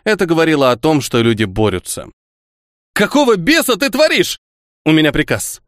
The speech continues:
В задницу твой приказ! Верни меня назад!" Свист ветра перебивал все слова,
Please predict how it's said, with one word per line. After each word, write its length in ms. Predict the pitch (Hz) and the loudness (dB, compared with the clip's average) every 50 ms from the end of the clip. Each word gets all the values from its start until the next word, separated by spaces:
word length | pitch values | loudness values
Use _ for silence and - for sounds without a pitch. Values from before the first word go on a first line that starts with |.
| _ _ _ _ _ - | _ _ _ _ _ -8
В 60 | - | -4
задницу 460 | 123 123 196 254 247 185 180 170 202 190 | 0 0 2 2 2 2 0 0 0 0
твой 160 | 208 208 185 | -2 0 0
приказ! 380 | 190 220 196 220 208 160 - - - | 0 -2 -2 0 -2 -2 -4 -6 -4
Верни 320 | 127 185 240 269 285 302 | -2 0 0 2 2 2
меня 200 | 285 285 277 277 | 2 2 2 2
назад!" 400 | 277 277 254 262 254 170 - - _ _ _ _ - - - - | 2 0 0 0 0 -2 -4 -10 _ _ _ _ -20 -20 -16 -10
Свист 440 | - - 139 196 226 180 - - | -6 -2 0 0 0 0 -2 -4
ветра 440 | - 143 202 214 180 - - 98 90 | -4 -2 0 0 -2 -2 -4 -4 -4
перебивал 520 | 87 - 139 151 180 165 170 175 208 202 160 | -2 0 0 0 2 2 2 2 0 0 -2
все 240 | - - - 196 | -4 -2 -2 -2
слова, 460 | 175 - 180 175 170 143 131 101 85 | 0 0 0 0 2 2 0 -2 -4